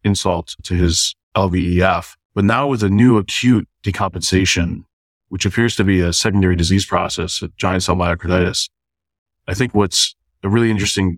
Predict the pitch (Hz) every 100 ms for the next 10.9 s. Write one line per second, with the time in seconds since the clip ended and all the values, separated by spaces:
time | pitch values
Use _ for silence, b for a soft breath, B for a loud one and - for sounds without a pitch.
0 | - 90 - 120 117 113 107 95 90 -
1 | 104 117 95 85 90 87 87 95 90 90
2 | 90 _ 95 90 - 87 85 - - _
3 | _ _ _ - 98 92 - - 82 -
4 | 110 107 87 - - 92 90 87 - _
5 | _ _ _ _ _ _ - 127 120 127
6 | 131 107 92 78 _ _ - 92 - 98
7 | - 98 85 85 90 87 87 87 87 87
8 | 90 - - 90 90 90 90 90 - 92
9 | 98 95 95 92 - 92 95 92 87 90
10 | - 92 90 90 87 - 98 95